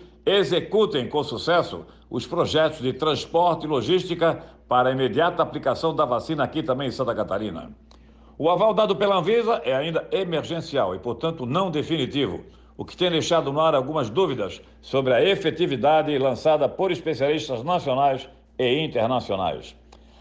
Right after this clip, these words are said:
A semana aqui no estado está começando também com fatos novos na política e no governo. O governador Carlos Moisés da Silva movimenta hoje a segunda peça de grande importância no secretariado estadual.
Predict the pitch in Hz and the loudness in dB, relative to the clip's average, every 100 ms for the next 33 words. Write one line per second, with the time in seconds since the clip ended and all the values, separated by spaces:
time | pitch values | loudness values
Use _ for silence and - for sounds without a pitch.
0 | - - - 151 175 190 170 180 147 190 | -8 -2 0 2 2 2 2 0 0 2
1 | 185 147 175 170 160 175 170 160 170 180 | 0 2 0 2 0 0 0 0 0 -2
2 | 170 139 180 175 147 156 151 120 151 156 | -2 -2 0 0 -2 0 0 0 -4 -2
3 | 131 180 131 151 165 151 135 117 82 71 | 0 -2 -2 -4 -2 0 0 0 -2 -12
4 | - - _ _ - 95 120 127 147 131 | -18 -20 _ _ -10 -2 2 4 2 4
5 | 160 151 151 139 147 120 - 185 170 151 | 4 4 2 2 2 0 0 0 2 0
6 | - - - 127 135 165 156 147 170 143 | -4 -20 -4 -2 0 0 2 4 4 2
7 | 151 - 123 185 170 - 170 165 143 120 | -2 -2 -4 0 0 2 0 0 -4 -2
8 | 165 214 202 170 147 143 190 180 165 - | 0 2 0 0 -2 0 -2 0 -4 -2
9 | 180 160 127 147 156 131 139 127 117 82 | 0 0 0 2 2 0 -2 0 0 0
10 | 73 - | -4 -12